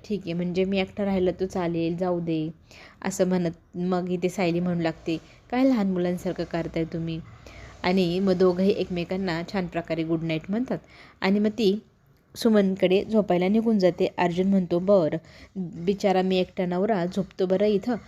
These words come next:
असं म्हणत तोही सायलीला, अ, "सुमन काकूची काळजी घे, तिच्याजवळ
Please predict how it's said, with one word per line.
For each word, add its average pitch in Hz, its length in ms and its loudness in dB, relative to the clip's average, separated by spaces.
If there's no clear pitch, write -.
असं 214 240 0
म्हणत 214 240 2
तोही 220 340 4
सायलीला, 196 520 4
अ, 170 200 -4
"सुमन 190 280 0
काकूची 170 400 -2
काळजी 175 340 2
घे, 180 140 4
तिच्याजवळ 175 580 0